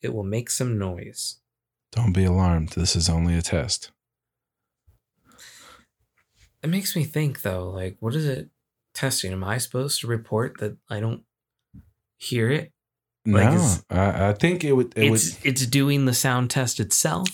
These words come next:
Speaker 2: Yeah, it's doing the test.
Speaker 1: Okay, so
Speaker 2: And then if it
Speaker 1: here's
Speaker 2: has a problem, it'll text you
Speaker 1: here's
Speaker 2: probably.
Speaker 1: my thing, though. So that means that there's a microphone in it.
Speaker 2: In the Nest?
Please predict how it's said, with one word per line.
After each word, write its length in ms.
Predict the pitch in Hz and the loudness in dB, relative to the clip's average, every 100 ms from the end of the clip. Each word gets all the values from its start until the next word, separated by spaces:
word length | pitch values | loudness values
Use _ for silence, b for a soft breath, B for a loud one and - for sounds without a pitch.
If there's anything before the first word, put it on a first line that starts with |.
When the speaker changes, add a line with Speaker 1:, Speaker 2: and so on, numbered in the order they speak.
| - | 0
Speaker 2:
Yeah, 240 | 117 90 | 2 2
it's 140 | 90 95 | 2 0
doing 200 | 139 147 | 2 2
the 80 | 123 | 0
test. 320 | 135 131 131 | 4 4 4
Speaker 1:
Okay, 80 | 110 | 2
so 160 | - | 2
Speaker 2:
And 100 | 135 | 4
then 80 | 123 | 4
if 60 | 120 | 4
it 40 | |
Speaker 1:
here's 140 | - 123 | 4 4
Speaker 2:
has 200 | 127 117 | 4 2
a 40 | |
problem, 520 | - 139 151 110 104 | 0 2 2 2 2
it'll 160 | 101 98 | 2 2
text 380 | 95 127 127 - | 2 0 2 0
you 60 | 80 | 0
Speaker 1:
here's 260 | - 156 | 2 2
Speaker 2:
probably. 160 | 147 139 | 2 0
Speaker 1:
my 60 | 110 | 0
thing, 360 | - 110 92 | -2 -2 -2
though. 180 | 87 - - _ _ | -6 -8 -16 _ _
So 240 | - 123 110 | -4 -2 0
that 300 | 120 127 120 | 0 0 0
means 480 | 117 113 110 107 - | 0 0 0 -2 0
that 420 | 110 101 101 - _ _ _ _ _ _ _ _ _ _ _ - | 0 2 0 -6 _ _ _ _ _ _ _ _ _ _ _ -4
there's 280 | 131 117 101 | 0 2 2
a 40 | |
microphone 540 | 107 123 110 104 - | 0 0 -4 -6 -6
in 60 | - | -8
it. 80 | - - _ b b b b b b b b b | -12 -20 _ b b b b b b b b b
Speaker 2:
In 520 | 107 110 104 98 92 92 - | 2 4 6 4 2 -4 -4
the 180 | 95 92 | 0 2
Nest? 560 | 92 135 196 - - | 4 2 2 -2 -6